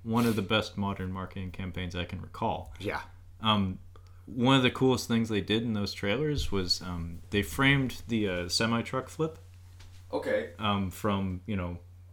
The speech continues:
Speaker 1: like, two-thirds of the way into the movie as the complete climax of the movie. It felt like that was gonna be the finale of the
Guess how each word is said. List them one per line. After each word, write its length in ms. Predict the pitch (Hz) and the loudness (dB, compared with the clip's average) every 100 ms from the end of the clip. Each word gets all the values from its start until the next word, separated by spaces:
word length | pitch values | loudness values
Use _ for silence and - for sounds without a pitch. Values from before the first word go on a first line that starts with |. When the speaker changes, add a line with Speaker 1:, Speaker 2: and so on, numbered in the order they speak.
| - - - - | -20 -18 -18 -14
Speaker 1:
like, 260 | 95 90 - | -6 -4 -2
two-thirds 640 | - 120 - 117 123 117 | 2 2 6 4 4 0
of 120 | 135 120 | -4 -2
the 80 | 131 | 2
way 160 | 131 | 2
into 160 | 135 139 | 2 0
the 80 | 139 | 0
movie 400 | 139 143 147 - - - - - - - | 2 2 2 -2 -14 -20 -20 -20 -20 -4
as 560 | 104 107 104 95 - - - 98 | 2 4 4 2 0 -6 -16 -4
the 200 | 107 110 | 0 0
complete 500 | - 113 - 120 - | 0 2 4 4 4
climax 540 | - 117 110 87 - | 2 4 4 0 -4
of 80 | 101 | -4
the 40 | 98 | -4
movie. 220 | 101 120 | -2 0
It 260 | 131 - - | 0 -2 -14
felt 420 | - 139 139 120 | 6 8 8 6
like 180 | 113 104 | 2 4
that 180 | 110 | 2
was 120 | 113 104 | 2 0
gonna 200 | 113 101 | 0 0
be 100 | 98 | -2
the 80 | |
finale 560 | 90 - 95 123 143 90 | -4 -4 2 4 4 2
of 60 | |
the 60 | 80 | -2